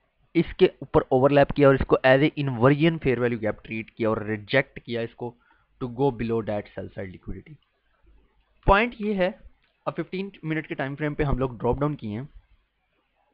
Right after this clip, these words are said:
यार देखो candle की बॉडी हल्की सी बाहर गई है, लेकिन ये fifteen minute का time frame है,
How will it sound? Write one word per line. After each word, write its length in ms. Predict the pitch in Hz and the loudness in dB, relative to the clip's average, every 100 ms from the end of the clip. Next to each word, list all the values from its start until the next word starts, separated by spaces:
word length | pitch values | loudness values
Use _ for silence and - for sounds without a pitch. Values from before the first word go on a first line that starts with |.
| _ _ _ _ _ | _ _ _ _ _
यार 140 | 151 175 | -2 -2
देखो 320 | 160 - 180 - _ _ | -2 -2 -2 -4 _ _
candle 260 | 165 156 175 | -4 -2 -4
की 100 | 180 | -4
बॉडी 260 | 131 143 | -2 -2
हल्की 460 | 160 - 165 - 196 | 0 0 -2 -4 -8
सी 100 | 196 | -6
बाहर 280 | 131 123 127 | -6 -6 -6
गई 200 | 101 90 | -8 -10
है, 160 | 87 - _ _ _ - | -14 -20 _ _ _ -4
लेकिन 240 | 151 196 | -2 0
ये 80 | 202 | 2
fifteen 520 | - 180 - 175 190 | 2 -2 -4 -2 0
minute 260 | 165 147 120 | 2 0 0
का 100 | 131 | -2
time 240 | 110 104 | -2 -6
frame 240 | 101 98 | -10 -12
है, 60 | 101 | -16